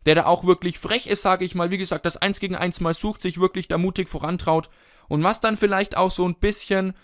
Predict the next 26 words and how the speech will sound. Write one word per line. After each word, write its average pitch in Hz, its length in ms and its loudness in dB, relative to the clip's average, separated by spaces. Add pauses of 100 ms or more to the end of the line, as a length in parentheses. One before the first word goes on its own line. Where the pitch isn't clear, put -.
(300)
äh, 160 240 2
natürlich 160 480 0
kann 135 140 -2
man 131 120 0
sagen, 120 240 -6
qualitätstechnisch 127 920 -4
ist - 160 -10
Frankfurt 113 400 -4
um 98 100 -6
einige 110 320 -4
stärker - 320 -8
als - 160 -8
Fürth, 151 320 2
das 101 140 -14
ist 127 160 -10
ganz 107 200 -10
klar, 113 260 -2 (380)
aber 151 220 2
was 170 140 -2
vielleicht 156 200 -2
die 151 60 -4
beiden 139 260 0
auch 131 140 -4
so 143 100 -2
ein 131 60 -2
bisschen, 127 480 -2